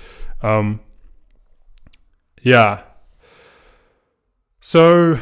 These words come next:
yeah, I guess one thing to think about during these times is all of our decisions have an impact on ourselves and on others. Um, and there's nothing we can do about that.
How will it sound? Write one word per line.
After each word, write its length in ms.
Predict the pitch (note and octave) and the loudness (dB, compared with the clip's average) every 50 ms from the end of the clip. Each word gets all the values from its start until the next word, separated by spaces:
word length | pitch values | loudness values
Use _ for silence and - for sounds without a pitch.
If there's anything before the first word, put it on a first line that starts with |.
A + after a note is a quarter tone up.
| - - - | -8 -6 -2
yeah, 160 | E3+ F#3 F#3 | 2 2 4
I 80 | C#3+ B2+ | 4 2
guess 220 | C3+ E3+ - - | 2 0 0 2
one 180 | C#3+ D#3 E3+ F3+ | 0 0 0 0
thing 200 | - F#3 F3 D#3 | -2 -4 -6 -6
to 80 | - - | -6 -4
think 220 | - C#3+ C#3 C#3 | -4 -4 -2 -4
about 360 | C#3+ A#2+ B2 A#2 A#2+ A#2+ - | -2 -2 0 0 0 -2 -6
during 240 | - C3+ B2+ B2 B2 | -8 -6 -4 -2 -2
these 240 | B2 A#2 A2+ A2 - | -2 -2 -4 -4 -6
times 640 | - - C3+ C#3 C#3+ C#3 C3+ C3+ C3+ B2+ B2 A#2+ - | -6 -4 -4 -2 0 0 0 0 0 -2 -2 -4 -4
is 600 | - C3+ A#2+ A#2 A#2 A2+ A2 G2+ - - - _ _ _ _ _ _ _ _ _ _ _ _ - - - - - - - _ _ _ _ _ _ | -4 -4 -4 -2 -2 -4 -4 -4 -6 -8 -8 _ _ _ _ _ _ _ _ _ _ _ _ -20 -20 -20 -20 -20 -20 -20 _ _ _ _ _ _
all 240 | - D#3+ D#3 E3+ F3+ | 0 2 2 4 4
of 80 | F3+ D#3+ | 4 4
our 140 | E3 D#3 D3 | 4 2 2
decisions 580 | C3+ C3 - - C3 A#2+ G#2+ G#2+ G#2 G2+ - | 2 0 -2 -2 -2 -4 -4 -4 -4 -4 -6
have 440 | - - G#2+ G2+ F#2+ G2 F#2+ - _ _ _ _ _ _ _ _ _ - | -4 -2 -2 -2 -2 -4 -8 -16 _ _ _ _ _ _ _ _ _ -12
an 140 | - A#2 G#2+ | -10 -8 -6
impact 560 | G#2 G2+ G2 G2+ G2+ G2+ G2+ G2 - - - - | -6 -6 -6 -6 -6 -6 -8 -10 -12 -18 -18 -12
on 100 | - A#2 | -10 -8
ourselves 640 | G#2+ G#2 G#2+ - - E3+ E3 D#3+ D#3 D3+ C3+ - - | -6 -6 -4 -2 0 0 0 2 0 0 -2 -4 -6
and 120 | A#2+ A2+ | -6 -6
on 140 | A2+ A2 A2 | -6 -6 -6
others. 500 | A2+ G#2+ G#2 G2+ A2 G#2+ - - - _ _ _ _ _ _ _ - - | -6 -8 -10 -10 -12 -16 -18 -20 -20 _ _ _ _ _ _ _ -20 -14
Um, 360 | - G#2+ G2+ G2 G2+ - - _ _ _ _ _ _ _ _ _ _ _ _ _ - | -12 -10 -10 -10 -12 -14 -18 _ _ _ _ _ _ _ _ _ _ _ _ _ -10
and 120 | - A#2+ A#2+ | -6 -2 0
there's 180 | A#2+ A#2+ G#2+ | 0 0 0
nothing 380 | A2+ A#2+ B2+ B2+ A#2+ - B2 A#2 | -2 -2 -2 -2 -2 -4 -6 -6
we 100 | A2 G#2+ | -6 -6
can 140 | - A2 G2+ | -6 -8 -8
do 140 | G2+ G2 | -6 -8
about 320 | G2 G2 G2+ G2 G#2+ - - | -8 -8 -8 -10 -10 -10 -12
that. 280 | A2 A2 - - _ | -14 -14 -14 -16 _